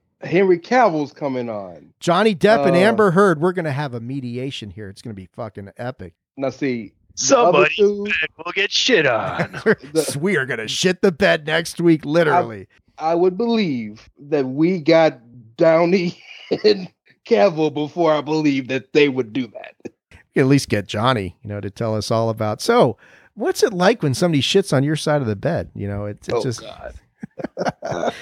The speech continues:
Speaker 2: Before I, before we cut out of here, let's go around the horn. Reverend,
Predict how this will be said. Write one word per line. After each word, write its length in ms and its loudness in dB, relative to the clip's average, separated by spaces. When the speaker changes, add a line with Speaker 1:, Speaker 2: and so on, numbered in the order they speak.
Speaker 2:
Before 420 4
I, 220 6
before 280 0
we 120 0
cut 220 2
out 200 4
of 80 4
here, 180 4
let's 240 2
go 140 2
around 320 2
the 120 0
horn. 400 2
Reverend, 540 2